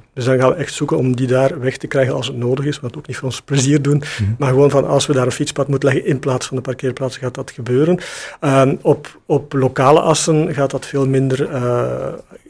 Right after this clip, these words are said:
Speaker 1: de, de bedoeling zijn. Allee, daar moet je het verkeer knippen en niet zozeer het parkeren weghalen.
Speaker 2: Ja. Is een, eh, afgescheiden fietspad, schuine streep, fietsstrook, ehm,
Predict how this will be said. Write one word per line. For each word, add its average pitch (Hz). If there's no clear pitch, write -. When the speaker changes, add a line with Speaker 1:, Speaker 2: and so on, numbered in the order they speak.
Speaker 1:
de, 139
de 127
bedoeling 147
zijn. 127
Allee, 120
daar 123
moet 127
je -
het -
verkeer 139
knippen 143
en 131
niet 127
zozeer 120
het 135
parkeren 131
weghalen. 117
Speaker 2:
Ja. 120
Is 147
een, 143
eh, 131
afgescheiden 139
fietspad, -
schuine 123
streep, 120
fietsstrook, -
ehm, 127